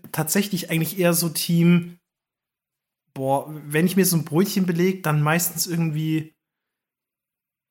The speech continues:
ah, das, es, es gibt so zwei, zwei Varianten. Es gibt entweder die Variante, ähm, wir haben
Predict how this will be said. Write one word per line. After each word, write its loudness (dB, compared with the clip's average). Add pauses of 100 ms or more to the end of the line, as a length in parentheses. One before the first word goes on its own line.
(400)
ah, 0
das, -4 (1200)
es, -2
es 4
gibt 4
so 2
zwei, 8
zwei 4
Varianten. 0
Es -2
gibt -2
entweder -2
die 0
Variante, 4
ähm, 0
wir 0
haben 0